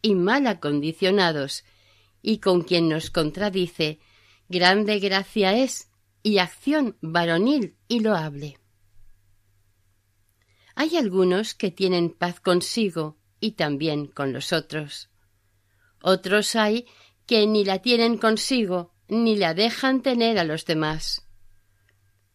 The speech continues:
Molestos para los otros, lo son más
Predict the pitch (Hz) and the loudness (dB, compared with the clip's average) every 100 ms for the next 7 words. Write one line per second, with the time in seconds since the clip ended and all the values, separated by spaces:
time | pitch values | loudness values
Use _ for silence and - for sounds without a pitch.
0 | - 220 190 190 220 - 233 226 - 233 | -4 2 4 4 2 -2 -4 -4 -4 0
1 | 233 240 240 269 240 202 202 202 - _ | 0 0 0 -2 -2 -4 -6 -8 -18 _
2 | _ _ _ _ _ _ _ 220 220 220 | _ _ _ _ _ _ _ 2 2 2
3 | 277 277 269 285 320 - | 2 4 6 4 0 -6